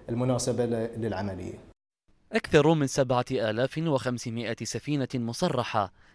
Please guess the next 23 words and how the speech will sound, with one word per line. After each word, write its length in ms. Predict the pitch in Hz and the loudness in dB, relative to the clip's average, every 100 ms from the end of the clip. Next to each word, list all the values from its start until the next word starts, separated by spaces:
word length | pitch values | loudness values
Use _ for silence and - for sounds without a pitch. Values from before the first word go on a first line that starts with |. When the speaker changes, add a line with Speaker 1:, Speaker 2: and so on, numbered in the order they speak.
| 185 | -2
Speaker 2:
يشملها 600 | 202 220 220 147 127 120 | 2 4 4 4 2 0
هذا 320 | 139 135 127 | 2 2 0
الإجراء 500 | 123 123 131 170 131 | -2 -2 0 0 0
الوقائي 680 | 120 117 120 117 123 98 92 - _ | -2 -2 -2 -4 -4 -8 -12 -16 _
الذي 360 | 127 117 110 104 | 0 0 0 0
يأتي 360 | 123 - 123 143 | -2 -2 -4 -2
تحت 300 | 131 - 139 | -2 -2 0
مظلة 420 | 147 165 196 147 | 2 2 2 0
منظومة 540 | 143 117 110 110 131 117 | 0 0 0 0 -2 -2
السياج 480 | 123 - 110 117 117 | -4 -6 -2 0 0
الأمني 500 | 120 - 113 120 131 | -2 -4 -4 0 0
البحري 580 | 113 113 - 147 131 104 - _ | 0 -2 -2 -2 -2 -4 -8 _
الذي 260 | 208 185 131 | 2 2 2
استحدثته 640 | - - - 113 123 - | -2 -6 -2 -2 0 -2
وزارة 480 | 120 107 104 151 143 127 | 0 0 0 0 0 -2
الداخلية 760 | 110 113 101 117 104 98 85 - - - | 0 0 0 -4 -4 -4 -6 -10 -20 -10
لرصد 540 | 107 104 101 107 101 123 | -2 0 0 -2 -2 0
ومراقبة 640 | 120 101 98 95 120 113 117 | 0 0 0 0 0 -2 -2
الحركة 560 | 107 - 127 120 117 | -4 -2 0 0 -2
الملاحية 960 | 113 107 104 101 147 135 113 - 107 101 - | -2 -2 -2 -2 -2 -2 -4 -4 -6 -6 -6
بشتى 500 | 151 170 120 - 113 | -2 0 0 -2 -2
مناطق 440 | 104 98 92 - - | 0 0 -2 -4 -2
المملكة. 760 | 147 127 101 90 - 82 - | 0 0 -2 -4 -6 -12 -14